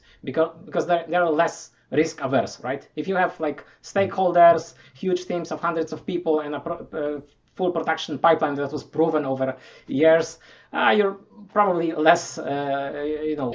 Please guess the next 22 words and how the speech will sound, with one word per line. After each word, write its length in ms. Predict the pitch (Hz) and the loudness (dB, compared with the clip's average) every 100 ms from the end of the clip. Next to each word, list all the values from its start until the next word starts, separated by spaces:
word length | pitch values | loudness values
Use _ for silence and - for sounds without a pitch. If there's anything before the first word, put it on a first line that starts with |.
| - | -6
um, 500 | 127 127 127 - - - - | -4 -4 -4 -8 -14 -16 -16
willing 440 | - 151 170 160 | -8 -2 0 0
to 220 | 147 - 147 | -6 -8 -4
take 260 | 151 139 | -4 -2
a 80 | 139 | -2
risk 320 | 131 151 151 | 2 2 2
that, 320 | 135 135 131 | -2 -4 -4
you 140 | 151 143 | -4 0
know, 260 | 123 - - | 0 -2 -4
in 120 | 156 | 0
the 80 | 151 | 2
end, 300 | 147 147 131 | 2 -2 -2
the 60 | |
A 200 | 139 135 | -2 0
I 160 | 139 135 | 2 0
will 240 | 127 135 | 2 0
not 380 | 131 127 123 - - - - | 0 -2 -4 -10 -20 -20 -8
do 200 | 139 127 | -6 -4
the 120 | 127 | -4
right 200 | 123 120 | -4 -4
thing, 240 | - 107 95 | -4 -8 -8
right? 220 | 113 127 | -12 -12